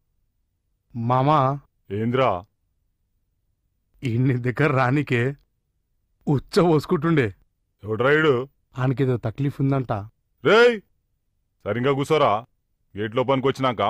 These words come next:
Speaker 2: మావోని వైపోయినావు, ఎందుకు భయపడుతున్నావు? చెప్పు, ఏందో తక్లీఫ్?
Speaker 1: కొండాపూర్ కాడ ఈయన దగ్గర జబర్దస్త్ ల్యాండ్ ఉంది.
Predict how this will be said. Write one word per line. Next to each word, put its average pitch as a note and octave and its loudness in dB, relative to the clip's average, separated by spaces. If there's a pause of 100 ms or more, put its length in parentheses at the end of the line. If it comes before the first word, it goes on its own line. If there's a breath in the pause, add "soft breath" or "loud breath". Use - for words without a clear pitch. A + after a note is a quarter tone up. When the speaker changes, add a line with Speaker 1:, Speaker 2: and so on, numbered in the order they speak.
(100)
Speaker 2:
మావోని D3 2
వైపోయినావు, D#3+ 2 (760)
ఎందుకు B2+ -2
భయపడుతున్నావు? E3+ 0 (560)
చెప్పు, D3 0
ఏందో F3 2
తక్లీఫ్? F3 0 (1800)
Speaker 1:
కొండాపూర్ D3 -2
కాడ D3+ 2 (800)
ఈయన E3 2
దగ్గర C#3 0 (480)
జబర్దస్త్ G3 2
ల్యాండ్ G3+ 2
ఉంది. C#3+ -2